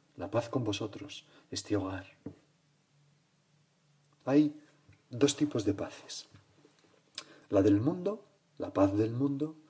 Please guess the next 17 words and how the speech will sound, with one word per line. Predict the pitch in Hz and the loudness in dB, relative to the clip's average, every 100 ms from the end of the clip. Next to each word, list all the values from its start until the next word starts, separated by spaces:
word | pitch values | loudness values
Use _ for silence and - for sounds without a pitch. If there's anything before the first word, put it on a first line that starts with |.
| - - _ | -20 -20 _
que | - 95 87 | -10 -4 0
es | 101 - - | -2 -2 -4
en | 101 | -2
realidad | 98 104 98 98 120 127 - - | 2 4 4 4 2 -2 -12 -16
una | - 104 98 | -2 0 0
forma | 107 107 127 | 0 0 0
de | 101 | 0
ausencia. | - 123 107 - - _ _ _ _ _ _ _ _ _ _ _ _ _ _ _ _ - | 0 0 -2 -6 -16 _ _ _ _ _ _ _ _ _ _ _ _ _ _ _ _ -8
Ausencia | - 92 - 85 - | -4 0 0 -2 -4
de | 80 | -2
guerra, | 85 139 143 110 113 - - - - - - | 4 4 4 -2 -6 -12 -18 -20 -20 -20 -10
ausencia | 95 - 92 - 90 | -6 -4 -6 -4 -4
de | 82 | -4
disturbios, | 78 - - 143 139 113 107 110 110 - - - - - - | -6 -6 0 2 2 -2 -2 -2 -4 -10 -12 -16 -20 -16 -8
ausencia | 92 - 95 95 98 | -6 -2 -4 -2 -4
de | 87 90 | -2 -4
preocupaciones, | - - - - - 135 127 113 117 117 - | -8 -10 -14 -12 -2 0 0 -4 -6 -8 -10